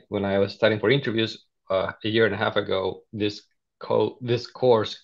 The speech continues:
Grokking the Coding Interview, was extremely helpful. And now I see, like, this course even has evolved to provide, but by the way, this course, like, provides, like, coding patterns for, like, solving, uh, coding questions. This co-, this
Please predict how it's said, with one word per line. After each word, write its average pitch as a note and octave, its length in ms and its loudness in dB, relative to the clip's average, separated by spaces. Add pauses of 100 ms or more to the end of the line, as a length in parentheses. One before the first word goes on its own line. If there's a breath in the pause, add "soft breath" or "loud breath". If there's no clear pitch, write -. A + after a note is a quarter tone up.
Grokking A2 320 -2
the G2 100 -4
Coding F#2+ 320 -4
Interview, F2+ 360 -4
was F2+ 140 -6
extremely G#2 640 -4
helpful. - 440 -8 (920 loud breath)
And A#2+ 100 2
now E3 180 6
I F#3 80 6
see, C#3 240 0
like, A2 220 2 (120)
this A#2+ 220 0
course G#2+ 400 -2
even G#2+ 140 -2
has G2+ 160 -4
evolved F2+ 440 0 (360)
to A2 200 -4 (220)
provide, G#2 580 0
but C#3+ 160 10
by C3+ 80 10
the B2+ 60 8
way, A2+ 80 6
this - 120 0
course, B2+ 220 4
like, A#2 120 -4
provides, G#2 280 2
like, F#2+ 140 -2
coding G#2 300 -2
patterns - 500 -4
for, F2 140 -8
like, E2+ 160 -10
solving, F#2 420 -6 (140)
uh, F#2 160 -4
coding F2 240 -4
questions. - 360 -8 (420 loud breath)
This F#3 220 6
co-, C3 260 4
this D#3 200 6